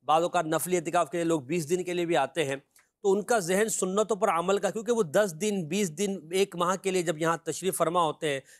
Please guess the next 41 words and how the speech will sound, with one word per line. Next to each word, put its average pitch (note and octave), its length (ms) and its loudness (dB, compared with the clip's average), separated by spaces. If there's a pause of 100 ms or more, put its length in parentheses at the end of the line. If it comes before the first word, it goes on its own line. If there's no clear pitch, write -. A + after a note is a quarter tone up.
एतिकाफ़ E3 460 0
में F3 80 0
आते D#3 300 0
हैं, C#3 160 0 (300)
तो D#3+ 60 -6
खाने F3+ 320 0
पीने F3+ 280 0
की E3 100 -2
सुन्नतें, D#3+ 520 -2
उठने E3+ 360 0
बैठने E3 300 -2
की E3 80 0
सुन्नतें, D#3 580 -2
सोने F3 340 0
जागने E3 340 0
की F3 60 -4
सुन्नतें, D3+ 580 -2
मुलाकात F3 480 0
की F#3 100 -6
सुन्नतें, D#3+ 500 -2 (360)
फिर A3+ 100 0
ये A#3+ 140 2 (100)
बहुत G3+ 260 2
सारी B3 180 0
गुफ्तगू G#3 400 -4
जब F#3 200 -2
देखते F3+ 320 0
हैं A3+ 80 2
तो A#3 140 4
उनको A3+ 240 -2
सुन्नतों G3+ 440 0
का A#3 140 2
आईनादार, F3 580 0 (200)
और D3+ 100 2
बहुत F3 240 4
सारे F#3 200 2
अल्हम्दुलिल्लाह E3+ 540 0
दाढ़ी D3+ 280 2
रख D#3 200 0
लेते D3+ 320 0
हैं, D3 200 0